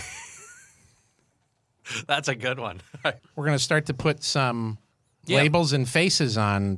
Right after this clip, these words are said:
Speaker 2: different aspects of our ego, right?
Speaker 1: Yeah, so what this whole process of studying the Enneagram and understanding my ego type, in, even though my ego type has changed over the years,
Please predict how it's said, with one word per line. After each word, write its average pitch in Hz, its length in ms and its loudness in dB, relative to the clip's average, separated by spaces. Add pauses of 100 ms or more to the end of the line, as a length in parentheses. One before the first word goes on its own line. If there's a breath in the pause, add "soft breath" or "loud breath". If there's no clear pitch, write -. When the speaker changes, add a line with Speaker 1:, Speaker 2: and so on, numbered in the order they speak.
Speaker 2:
different 123 280 0
aspects 104 420 -2
of 104 100 -2
our 98 140 0
ego, 90 220 -4
right? 95 280 0
Speaker 1:
Yeah, 165 200 0
so - 200 -2
what 151 280 -2
this 135 180 -2
whole 127 140 -2
process 117 680 -2
of 101 120 -6
studying 117 500 -2
the 101 140 -4
Enneagram 98 640 -4
and 90 220 -10
understanding 110 640 -6
my 92 180 -8
ego 107 280 -8
type, 87 440 -8
in, 131 160 -8
even 190 320 -6
though 165 100 0
my 131 140 -2
ego 139 320 -4
type 120 300 -6
has 107 120 -8
changed 147 540 -4
over 95 200 -2
the 90 100 -10
years, 82 460 -10